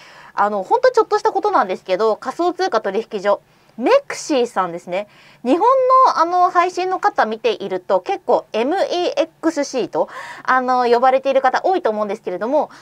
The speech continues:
あの、海外では、あの、メクシーと呼んでたりするんですね。だからそういった、あの、ほんと、ほんとちょっとしたことですよ。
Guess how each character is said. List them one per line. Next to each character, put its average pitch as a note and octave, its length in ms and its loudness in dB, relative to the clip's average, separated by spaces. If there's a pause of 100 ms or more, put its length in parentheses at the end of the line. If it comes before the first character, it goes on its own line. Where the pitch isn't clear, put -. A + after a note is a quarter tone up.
(160)
あ A#3+ 180 0
の、 A#3 180 -4
海 E4+ 280 -2
外 G3+ 260 4
で F3+ 80 2
は、 B3+ 260 4
あ G3 60 2
の、 F#3+ 100 -4
メ C4+ 140 2
ク D4 140 -4
シ G3 220 -8
ー F3 40 -6
と F3+ 140 -2
呼 G3+ 180 -2
ん F#3 60 -8
で F3 120 -2
た F3 120 -4
り F3 80 -6
す A3+ 120 -4
る G3 60 -2
ん F3+ 60 -6
で D3+ 80 -6
す - 80 -18
ね。 C4+ 240 -6 (200)
だ D#4 100 -2
か D4 40 -4
ら C#4+ 60 -4
そ G#4+ 120 0
う A4+ 40 0
い G#4 60 -4
っ - 20 -20 (420)
た、 C4 60 -2
あ D4 200 0
の、 C#4+ 380 0
ほ G4 140 2
ん G#4+ 60 -4
と、 G#4 120 4
ほ C#4+ 140 4
ん - 40 -4
と B4 120 4
ち A#4+ 80 4
ょ - 20 2
っ A#4+ 60 0
と A#4+ 80 6
し A#4 40 4
た A4+ 80 4
こ A4 60 4
と A4 80 6
で F#4 60 2
す G3+ 40 2
よ。 F3+ 120 2